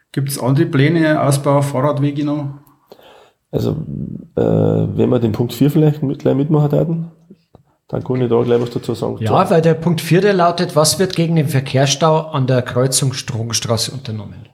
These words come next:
Speaker 2: Genau, also Punkt drei und vier hängt zusammen. Wir haben ein Mobilitätskonzept in Auftrag gegeben. Da wird es dann eine Verkehrsmessung gemacht mit Nummernschilderfassung.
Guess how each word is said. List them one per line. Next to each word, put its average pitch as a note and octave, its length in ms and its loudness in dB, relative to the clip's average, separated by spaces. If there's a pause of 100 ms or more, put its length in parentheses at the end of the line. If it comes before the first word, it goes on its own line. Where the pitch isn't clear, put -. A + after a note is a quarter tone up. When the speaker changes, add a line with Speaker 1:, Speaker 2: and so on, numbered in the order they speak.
Speaker 2:
Genau, - 240 -4
also - 360 -2 (200)
Punkt A2+ 240 -2
drei A2+ 160 4
und C3 80 0
vier C3+ 160 2
hängt A#2+ 220 -2
zusammen. C#3 200 0
Wir B2+ 80 4
haben A#2+ 140 2
ein G#2 100 2
Mobilitätskonzept A2+ 1000 -2
in - 80 -2
Auftrag B2+ 400 -2
gegeben. D3+ 500 -2 (400)
Da - 100 -4
wird G#2+ 120 2
es - 80 -2
dann G#2 160 0
eine G#2 100 2
Verkehrsmessung D3+ 760 0
gemacht E3 460 -4
mit G#2 120 -4
Nummernschilderfassung. D3+ 1120 0